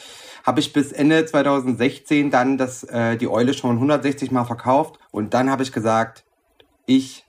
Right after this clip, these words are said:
mach mich selbstständig, ich will entwerfen, ich will,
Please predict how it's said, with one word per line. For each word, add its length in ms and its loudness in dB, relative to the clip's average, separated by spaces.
mach 140 0
mich 160 -4
selbstständig, 600 -4
ich 280 -2
will 120 4
entwerfen, 580 -2
ich 220 -10
will, 320 -2